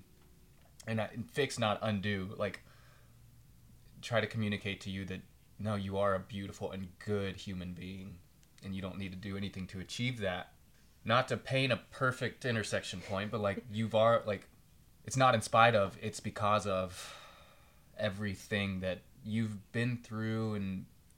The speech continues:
you are already there. You don't have to work to achieve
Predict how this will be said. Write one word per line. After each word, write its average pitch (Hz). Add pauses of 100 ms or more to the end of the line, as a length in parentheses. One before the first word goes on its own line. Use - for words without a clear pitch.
(600)
you 101
are 110
already 101 (1000)
there. 95 (180)
You 104
don't 95
have 95
to 98
work 92
to 92
achieve 98